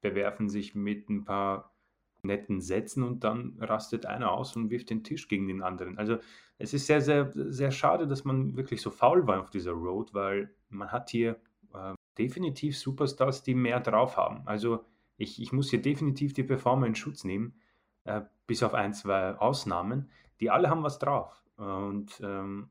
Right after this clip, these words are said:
sowohl im Ring als auch am Mic. Und man hätte hier Top-Top-Fäden haben können mit Top-Top-Matches. Im Moment sind's Top-Matches, die leider wahrscheinlich den,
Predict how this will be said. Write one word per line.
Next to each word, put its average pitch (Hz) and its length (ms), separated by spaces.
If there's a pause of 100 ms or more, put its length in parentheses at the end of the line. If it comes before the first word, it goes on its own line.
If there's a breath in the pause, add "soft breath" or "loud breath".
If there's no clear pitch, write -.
sowohl 127 380
im 131 140
Ring 135 220
als 123 220
auch 113 140
am 101 120
Mic. 98 320
Und 95 380
man 95 220
hätte 135 220
hier 110 260 (160)
Top-Top-Fäden 110 800
haben 90 240
können 120 360
mit 104 220
Top-Top-Matches. 131 920 (600)
Im 101 40
Moment 101 280
sind's 120 260
Top-Matches, 160 800
die 110 120
leider 113 280
wahrscheinlich 120 520
den, 117 400